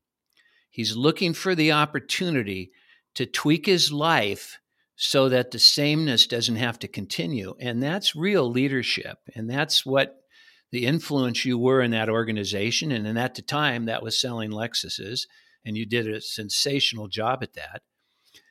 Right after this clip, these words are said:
But I had no idea at the time about your background in golf. And for those of you out there that are, have never played golf or are not interested in golf,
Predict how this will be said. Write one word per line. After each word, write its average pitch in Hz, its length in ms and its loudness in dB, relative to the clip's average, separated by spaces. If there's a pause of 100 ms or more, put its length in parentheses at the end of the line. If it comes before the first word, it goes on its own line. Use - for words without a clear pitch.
(260)
But 127 120 -4
I 165 120 4
had 185 280 2
no 139 160 4
idea 123 500 2
at 110 100 -4
the 120 80 -8
time 117 320 -4
about 110 300 -2
your 104 140 -8
background 110 560 -4
in 98 120 -10
golf. 131 380 2
And 110 220 -8 (320)
for 135 120 -4
those 156 240 6
of 131 140 2
you 127 140 8
out 127 240 4
there 113 180 0
that 113 180 -2 (720)
are, - 100 -10 (100)
have 113 180 -6
never 127 220 6
played 113 340 0
golf 110 320 2
or 104 120 -8
are 107 120 -4
not 120 240 0
interested 113 480 -6
in 95 180 -10
golf, 120 500 -4